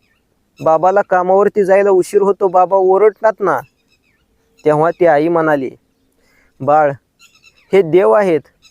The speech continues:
हे आपले स्वामी देव आहेत, स्वामी आजोबा आहेत. आणि हे स्वामी आजोबा अडचणीच्या वेळी, जेव्हा कुणीच आपल्यासोबत नसतं ना, आपण जेव्हा फार संकटामध्ये असतो, तेव्हा हे स्वामी आजोबा आपल्या मदतीला येतात."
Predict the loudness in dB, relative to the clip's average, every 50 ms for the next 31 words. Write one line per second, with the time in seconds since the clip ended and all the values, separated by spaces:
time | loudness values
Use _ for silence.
0 | _ _ _ _ _ _ 0 2 2 0 2 2 0 0 2 0 0 2 2 2
1 | 2 2 2 2 2 2 2 0 0 -2 -4 -8 _ _ -16 -4 -2 0 0 0
2 | 0 0 0 0 2 2 2 2 2 0 0 0 0 -2 -2 -4 -8 _ _ _
3 | _ _ -6 -4 -2 0 0 -2 0 2 2 2 2 2 -2 0 2 2 2 2
4 | 2 0 0 0 0 0 -2 -2 _ _ _ _ _ _ _ _ _ _ -2 -2
5 | -2 -2 0 0 0 0 0 0 0 0 0 2 2 2 2 0 -2 -4 -6 -10
6 | _ _ _ _ _ -4 -2 0 0 2 0 -2 0 0 2 2 2 2 0 0
7 | -2 0 0 -2 0 2 0 0 0 0 0 -2 -4 -4 -2 -2 -2 -2 0 -2
8 | -4 -6 -12 _ _ _ _ _ _ _ _ _ _ _ _ _ _ _ _ _
9 | _ _ -4 -4 -2 0 -2 0 0 0 0 0 0 -2 -2 -4 -4 -4 -4 -4
10 | -4 -4 -4 -2 -2 -4 -2 -2 -2 -2 0 2 2 2 0 0 -2 _ -4 -4
11 | -4 -4 -8 _ _ _ _ _ -2 0 2 2 0 0 0 -2 -2 -2 -2 -2
12 | 0 2 2 2 2 0 0 0 0 0 -2 0 -2 -4 -2 0 0 -2 -2 -2
13 | -4 -4 0 0 0 0 0 -2 -6